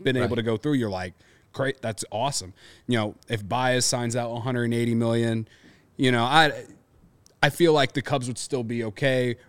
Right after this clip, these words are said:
Speaker 1: Rizzo, you know, I guess there was, they were just living off that contract that they, that he got earlier, that it's like, you don't really know. But, like, in my eyes, like,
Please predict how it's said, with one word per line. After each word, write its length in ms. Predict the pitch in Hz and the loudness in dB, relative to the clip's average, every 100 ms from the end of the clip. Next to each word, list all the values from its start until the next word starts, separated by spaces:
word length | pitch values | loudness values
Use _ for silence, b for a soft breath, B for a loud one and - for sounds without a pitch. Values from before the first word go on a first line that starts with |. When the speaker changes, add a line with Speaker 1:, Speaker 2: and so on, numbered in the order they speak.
| _ | _
Speaker 1:
Rizzo, 680 | 127 147 131 143 135 127 113 _ | 2 4 6 4 4 2 -2 _
you 100 | 165 | 0
know, 260 | 139 117 107 _ _ _ _ | 0 0 -6 _ _ _ _
I 60 | - | -4
guess 180 | 120 135 | 0 0
there 100 | 165 | 0
was, 120 | 143 143 | -2 -2
they 140 | 139 | 0
were 200 | 151 156 | 0 0
just 240 | 143 135 123 | 0 -2 -4
living 380 | 127 139 147 127 | 0 0 2 -2
off 200 | 120 - | -4 -6
that 180 | 120 | -10
contract 500 | - 131 123 147 123 - _ 123 | -6 -6 -2 -4 -4 -10 _ -4
that 240 | 120 110 | -4 -2
they, 100 | 127 123 | -8 -6
that 160 | 120 | -4
he 80 | 131 | -2
got 180 | 120 117 | -4 -4
earlier, 440 | 110 127 151 165 170 b b b _ | -4 0 2 0 -2 b b b _
that 160 | 131 123 | 4 4
it's 160 | 120 | 4
like, 380 | 131 120 110 104 _ _ _ _ _ _ - | 0 2 0 -2 _ _ _ _ _ _ 0
you 100 | 147 | 4
don't 240 | 139 123 | 4 4
really 260 | 123 117 110 | 0 0 0
know. 380 | 107 113 135 135 | 0 0 -2 0
But, 120 | 139 | 0
like, 260 | 131 123 120 | 2 -2 0
in 60 | 117 | 0
my 380 | 123 170 165 | 0 2 2
eyes, 180 | 143 123 | 2 0
like, 220 | 127 117 | 0 -2